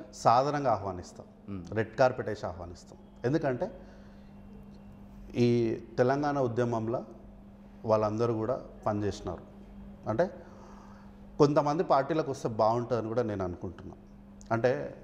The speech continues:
Speaker 1: ఇంతకుముందు మీరు ఒక మాట అన్నారు, అద్దం ఎట్లా ఉంది అని. మా అద్దం ఈవెంట్స్ వీటన్నిటికీ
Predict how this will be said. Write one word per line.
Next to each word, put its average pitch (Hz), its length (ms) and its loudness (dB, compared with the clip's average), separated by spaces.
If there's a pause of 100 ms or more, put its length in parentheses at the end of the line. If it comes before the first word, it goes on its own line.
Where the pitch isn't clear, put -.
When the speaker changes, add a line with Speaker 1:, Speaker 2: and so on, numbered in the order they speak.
Speaker 1:
ఇంతకుముందు 123 460 0
మీరు 101 420 -2
ఒక 107 140 -4
మాట 98 400 -2
అన్నారు, 87 260 -6 (400)
అద్దం 107 520 0 (120)
ఎట్లా 110 240 0
ఉంది 95 240 -2
అని. - 100 -10 (500)
మా 104 100 4
అద్దం 127 340 2
ఈవెంట్స్ 120 540 -2 (120)
వీటన్నిటికీ 107 800 -2